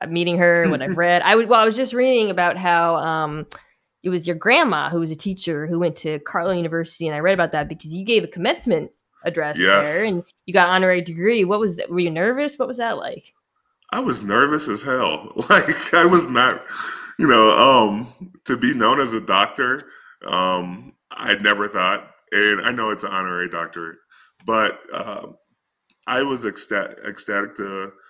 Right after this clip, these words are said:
Speaker 2: you know, my grandpa-, my grandma was very ecstatic. Um, she went there, um, all four years, and that was the only way she was gonna be able to teach because they had a great scholarship program where she would teach as she was going to school.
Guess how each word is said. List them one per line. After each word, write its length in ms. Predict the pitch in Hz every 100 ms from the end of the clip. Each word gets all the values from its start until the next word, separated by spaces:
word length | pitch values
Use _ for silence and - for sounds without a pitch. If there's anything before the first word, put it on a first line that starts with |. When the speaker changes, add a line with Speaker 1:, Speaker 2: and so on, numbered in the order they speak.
| _
Speaker 2:
you 60 | 123
know, 100 | 127
my 100 | 131
grandpa-, 540 | 120 139 131 127 -
my 160 | 113 123
grandma 320 | 117 120 110
was 200 | 101 95
very 440 | 85 110 101 92 85
ecstatic. 400 | - - 92 87 85 _ _ _ _ -
Um, 560 | 95 98 92 90 87
she 220 | - - 127
went 260 | 120 113
there, 480 | 120 104 107 104 98 _ _ _
um, 460 | - 92 92 87 85 -
all 240 | 110 110
four 180 | - 107
years, 360 | 98 98 98 92
and 140 | 110
that 120 | 113 123
was 120 | 113
the 60 |
only 200 | 104 107
way 160 | 110 110
she 160 | - 107
was 100 | 95
gonna 160 | 101
be 100 | 98
able 160 | 98 92
to 100 | 90
teach 400 | - 135 113 - - _ _ _ -
because 340 | 107 117 104
they 120 | 110
had 120 | 117 104
a 60 |
great 460 | 87 104 113 101 -
scholarship 440 | - 110 107 104
program 500 | - 107 98 104 95 - _ _ _ _
where 380 | 101 101 107 92
she 320 | - - 113
would 340 | 107 101 95 92 _ _ _ _ _ _ _ _
teach 580 | - - 302 110 - - 117 _ 120
as 220 | 120 113
she 100 | 117
was 160 | 101
going 260 | 92 104 92
to 80 | 87
school. 540 | - - 139 - -